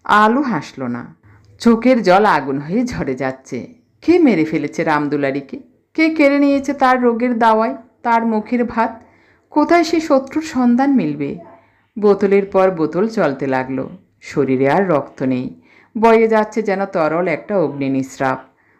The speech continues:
বংশীধরের কাঁধে ভর দিয়ে জীবনে এই সর্বপ্রথম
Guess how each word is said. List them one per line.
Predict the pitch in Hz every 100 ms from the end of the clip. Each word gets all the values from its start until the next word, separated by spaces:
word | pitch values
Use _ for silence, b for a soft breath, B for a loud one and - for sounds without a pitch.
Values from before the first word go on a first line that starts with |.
| _
বংশীধরের | 240 254 247 269 277 285
কাঁধে | 277 214 180 208
ভর | 190 160 139
দিয়ে | 147 185
জীবনে | 170 143 147 170 110 -
এই | 226 311
সর্বপ্রথম | - 175 135 156 190 147 135 254